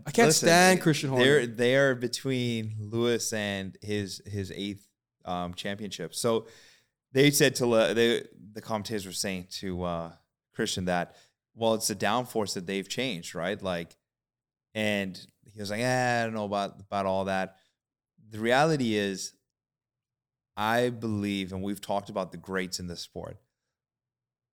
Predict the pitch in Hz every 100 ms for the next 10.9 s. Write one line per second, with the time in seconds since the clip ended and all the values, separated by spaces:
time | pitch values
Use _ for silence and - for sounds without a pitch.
0 | _ _ 113 113 - 123 143 156 175 185
1 | - - _ _ _ _ _ - 123 139
2 | 127 110 95 123 - - _ _ _ 113
3 | 113 120 117 110 110 107 110 90 82 -
4 | 101 110 - 95 - 107 117 117 110 95
5 | 78 95 - _ _ _ _ _ _ _
6 | _ _ - 110 107 107 120 120 131 120
7 | 113 110 98 110 104 98 90 - 101 104
8 | 104 - 98 98 95 104 92 _ _ _
9 | - 107 123 - - 117 107 101 101 104
10 | - 107 98 92 92 90 76 80